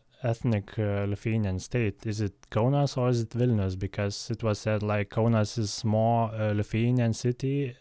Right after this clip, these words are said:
uh, at that moment, and Vilnius, uh, needs to move further with, uh, with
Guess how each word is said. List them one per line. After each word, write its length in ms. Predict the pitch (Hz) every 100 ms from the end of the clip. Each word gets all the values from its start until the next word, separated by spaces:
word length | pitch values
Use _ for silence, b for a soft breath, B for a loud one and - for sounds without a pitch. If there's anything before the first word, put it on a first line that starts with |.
| -
uh, 40 | 120 113 110
at 160 | 117 113
that 180 | 113 -
moment, 500 | 110 127 147 160 - B B B B B B B B -
and 380 | 113 113 113 113
Vilnius, 840 | 113 123 139 135 127 - - -
uh, 160 | 117 117
needs 400 | 127 139 - -
to 420 | 107 101 98 98
move 240 | 107 120
further 500 | 117 110 104 98 95 92
with, 320 | 98 95 101
uh, 580 | 98 95 92 92 92 98
with 360 | 101 98 98